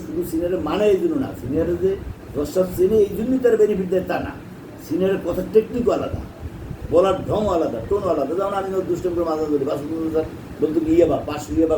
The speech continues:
মামলার আসামি জামিন করে দিয়েছে।" উনি যে কইছে, "স্যার ইয়ে বা, ইয়ে বা।"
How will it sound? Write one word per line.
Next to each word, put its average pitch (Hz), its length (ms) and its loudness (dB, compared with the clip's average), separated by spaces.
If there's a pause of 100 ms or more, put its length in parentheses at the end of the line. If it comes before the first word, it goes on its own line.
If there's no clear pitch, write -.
মামলার 139 280 0
আসামি 131 280 -2
জামিন 143 240 0
করে 147 140 2
দিয়েছে।" - 840 -6
উনি 185 100 2
যে 175 120 4
কইছে, 160 220 0
"স্যার 196 440 0
ইয়ে 196 140 4
বা, 147 120 0
ইয়ে 151 160 4
বা।" 135 180 -4